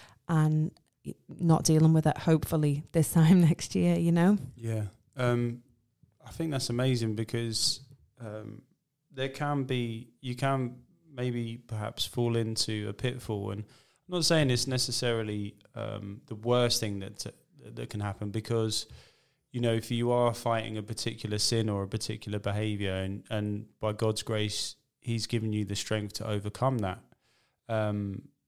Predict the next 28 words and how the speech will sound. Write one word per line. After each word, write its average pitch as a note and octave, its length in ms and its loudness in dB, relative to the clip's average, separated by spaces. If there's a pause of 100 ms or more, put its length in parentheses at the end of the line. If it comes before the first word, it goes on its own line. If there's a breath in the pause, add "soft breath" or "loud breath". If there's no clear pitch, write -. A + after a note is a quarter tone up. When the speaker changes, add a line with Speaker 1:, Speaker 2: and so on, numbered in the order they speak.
(240)
Speaker 2:
you C3+ 120 4
know, B2 80 8
you, B2 240 0
you C#3+ 140 -2
can F#3+ 280 -2
maybe C3+ 240 0
fall A#2+ 280 2
into A2 200 0
that, A2+ 120 -2
"Well, D3 180 0
that's F3 220 2
done, A#2+ 300 2
and C#3+ 120 0
I'm, D3 220 0
I'm, D3 300 -2 (180)
I'm C#3+ 260 0
all C#3+ 200 0 (200)
good, D3+ 360 0 (120)
I'm C#3 180 -2
great, C#3+ 380 2
Speaker 1:
Mm-hmm. - 80 -2
Speaker 2:
and, A2 260 -2
uh, G#2+ 400 0
you A#2+ 140 -2
know, G#2+ 240 -2
there's, A#2 260 -6
there's A#2 220 -6
nothing, B2+ 540 -4